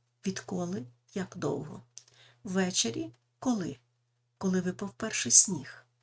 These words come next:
я згадав про неї. Умови. Відповідають на питання, за якої умови. Усе би закінчилося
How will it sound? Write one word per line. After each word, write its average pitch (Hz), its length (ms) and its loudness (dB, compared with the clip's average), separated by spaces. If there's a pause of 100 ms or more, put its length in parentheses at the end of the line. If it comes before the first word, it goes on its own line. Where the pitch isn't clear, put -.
(100)
я 170 260 -2
згадав 180 520 4
про - 220 -2
неї. 156 380 -4 (1040)
Умови. 170 720 0 (880)
Відповідають 180 720 -4
на 180 60 -8
питання, 240 640 -2
за 185 180 2
якої 170 480 -4
умови. 170 640 2 (640)
Усе 202 400 12
би 180 180 0
закінчилося 180 1000 4